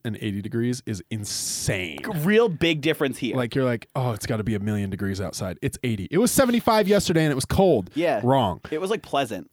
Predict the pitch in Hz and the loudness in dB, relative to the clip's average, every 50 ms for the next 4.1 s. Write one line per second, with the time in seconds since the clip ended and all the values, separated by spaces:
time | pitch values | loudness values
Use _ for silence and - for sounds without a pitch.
0 | _ _ - 170 156 135 170 165 170 180 180 175 170 170 160 170 170 165 - _ | _ _ 0 0 2 4 4 4 4 4 4 2 2 2 2 2 0 -2 -8 _
1 | _ _ _ _ - - 127 131 120 120 123 120 123 123 120 170 214 - - 147 | _ _ _ _ -6 -4 -2 -2 0 -2 -2 -2 -4 -2 0 2 2 4 4 2
2 | 113 - 131 120 110 - 123 117 117 113 110 - - - - - - 139 123 113 | 2 2 0 0 0 0 -2 -2 -2 -2 -6 -8 -14 -18 -12 -4 0 0 2 2
3 | 110 104 - 113 123 98 143 139 - 139 123 107 - - 120 - - 135 123 117 | 0 -2 -2 -4 -2 0 0 -2 0 -2 -4 -4 -4 -6 -6 -4 -2 -2 0 0
4 | 110 | -2